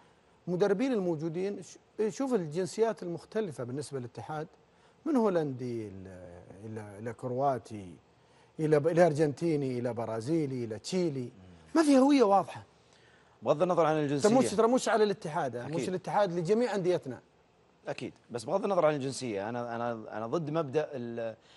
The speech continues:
Speaker 2: تقييم المدرب على جنسيته أو على ت-، أو على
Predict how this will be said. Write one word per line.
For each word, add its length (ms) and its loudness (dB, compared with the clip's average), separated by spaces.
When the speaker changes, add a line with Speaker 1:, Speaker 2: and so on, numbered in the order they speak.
Speaker 2:
تقييم 320 0
المدرب 440 0
على 140 -2
جنسيته 400 -6
أو 120 2
على 160 0
ت-، 80 -12
أو 300 -2
على 400 0